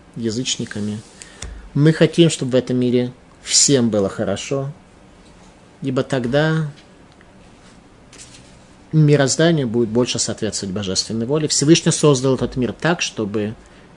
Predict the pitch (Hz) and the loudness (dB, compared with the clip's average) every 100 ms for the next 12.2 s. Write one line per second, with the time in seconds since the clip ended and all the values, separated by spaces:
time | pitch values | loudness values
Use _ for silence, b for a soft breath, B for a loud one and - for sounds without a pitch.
0 | - - - 143 120 110 147 - 120 113 | -12 -2 2 4 4 2 0 0 -4 -4
1 | 107 101 104 90 - 107 - 175 127 107 | -4 -4 -4 -4 -6 -4 -2 -2 -2 -4
2 | 101 92 - 101 101 90 - 98 101 107 | -4 -6 -4 -6 -6 -8 -6 -6 -4 -2
3 | 139 120 - 107 101 104 104 - B B | -4 -6 -6 -6 -6 -8 -10 -14 B B
4 | B B B B 143 127 165 - 160 151 | B B B B 2 6 6 6 4 2
5 | 151 - - - 135 139 139 135 127 113 | -2 -14 -20 -6 2 4 4 4 2 2
6 | 127 120 110 - 110 107 101 - 101 95 | 2 2 0 0 -2 -2 -2 -2 -2 -4
7 | - 147 151 135 104 - - 92 95 - | -4 -2 -2 -2 -4 -6 -6 -6 -4 -6
8 | 113 113 - 110 143 131 123 120 117 139 | -2 -2 -2 -2 0 0 0 -2 -4 -2
9 | 143 143 104 104 101 101 104 117 - 101 | -2 -2 -6 -4 -6 -8 -4 -2 -2 -4
10 | 101 - - - 92 - B B B - | -6 -6 -8 -8 -10 -10 B B B -20
11 | - 120 107 90 107 101 - - 98 101 | -10 -4 -2 -2 -2 -4 -8 -8 -6 -4
12 | 104 | -6